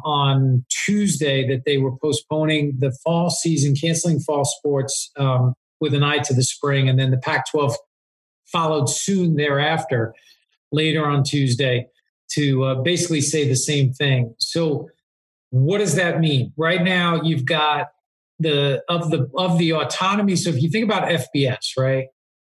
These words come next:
F B S, there's, there's, there's ten conferences in F B S. There's your autonomy five. And what that means is th-, those are your, those are your power five. There, that's your C F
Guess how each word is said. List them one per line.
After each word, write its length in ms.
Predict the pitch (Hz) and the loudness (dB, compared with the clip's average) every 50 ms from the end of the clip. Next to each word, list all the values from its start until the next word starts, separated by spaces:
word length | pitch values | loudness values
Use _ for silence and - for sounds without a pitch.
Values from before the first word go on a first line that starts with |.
| _ _ - - - - _ _ _ _ - | _ _ -18 -18 -18 -18 _ _ _ _ -4
F 200 | 185 190 165 - | -2 -2 0 0
B 140 | 233 220 202 | 0 0 2
S, 280 | 190 175 165 - - - | 0 0 -2 -4 -2 -2
there's, 520 | 165 160 156 151 135 - - - - - _ _ _ _ _ 170 | 0 0 0 0 -2 -4 -6 -8 -12 -16 _ _ _ _ _ -2
there's, 580 | 151 165 165 165 160 151 135 127 - - - _ _ _ | 0 0 0 0 0 -2 -2 -4 -6 -8 -12 _ _ _
there's 200 | 170 151 139 143 | 0 0 0 -2
ten 380 | - - - 202 233 240 233 175 | -4 -4 -2 0 0 0 0 0
conferences 880 | 185 175 - - 175 170 165 160 - - 139 131 127 - 143 135 117 | -2 -4 -2 -2 0 0 0 0 -2 -2 -2 -2 0 0 0 0 2
in 80 | 131 131 | 2 2
F 160 | 131 127 127 - - | 2 2 0 -2 -2
B 140 | 127 113 | -2 -2
S. 160 | 107 107 - - | -2 -4 -6 -4
There's 200 | 147 143 135 113 | -2 -2 0 0
your 200 | 131 143 139 143 - 147 | 0 0 0 -2 -2 -4
autonomy 640 | 135 - - - 185 180 190 202 208 202 196 190 175 | -4 -2 -4 -4 -2 0 0 2 2 2 2 2 0
five. 540 | - - - - 160 147 139 131 127 127 120 | -2 -4 -4 -2 -2 0 0 0 0 0 0
And 100 | 135 143 | 2 2
what 140 | 156 156 | 0 0
that 220 | 156 160 151 143 147 | 0 -2 0 0 0
means 280 | 156 151 151 143 127 | 0 2 2 2 2
is 220 | 135 143 139 120 113 | 2 2 2 0 0
th-, 160 | - 156 147 156 | -2 -2 -2 -2
those 280 | 139 165 175 185 190 165 | 0 0 0 0 0 0
are 60 | 170 | 0
your, 300 | 156 147 143 131 - - _ | 0 0 0 -2 -4 -6 _
those 240 | 147 160 165 165 147 | -2 0 0 0 0
are 60 | 156 | 0
your 240 | 135 131 127 131 - _ _ | 0 0 -2 -4 -8 _ _
power 300 | - 160 165 165 160 - - - | -2 0 0 0 -2 -2 -2 -2
five. 340 | 143 139 135 127 127 127 120 - - - - - - - - - - - _ _ - | -2 0 0 0 0 -2 -2 -4 -10 -18 -20 -12 -10 -10 -10 -10 -14 -20 _ _ -2
There, 420 | 135 156 165 165 165 165 160 151 143 | -2 0 0 0 0 -2 -2 -2 0
that's 300 | 160 156 160 - - 156 | 0 0 0 -2 -2 0
your 80 | 147 | 0
C 340 | 139 - - - - 202 190 | 0 -2 -4 -2 -2 0 0
F 160 | 170 160 180 | 0 0 -4